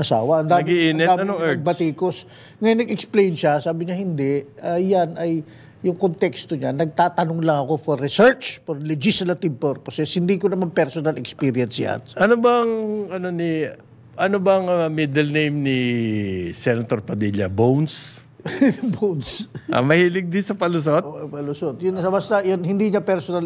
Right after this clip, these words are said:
Speaker 1: experience. Ano yan? Ah, context.
Speaker 2: Yung po,
Speaker 1: Ah,
Speaker 2: ah,
Speaker 1: hypothetical.
Speaker 2: sinasabi
Speaker 1: Hypothetical,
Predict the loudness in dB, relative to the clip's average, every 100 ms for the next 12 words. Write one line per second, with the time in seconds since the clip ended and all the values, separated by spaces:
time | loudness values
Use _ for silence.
0 | -6 -10 -6 -4 -4 -6 -8 -6 -4 -4
1 | -6 -12 -14 -12 -12 -10 -10 -10 -12 -14
2 | -16 -16 -14 -14 -14 -14 -14 -14 -14 0
3 | 0 2 4 6 6 6 6 8 6 4
4 | 2 0 2 2 2 2 2 2 0 0
5 | -2 -2 -2 0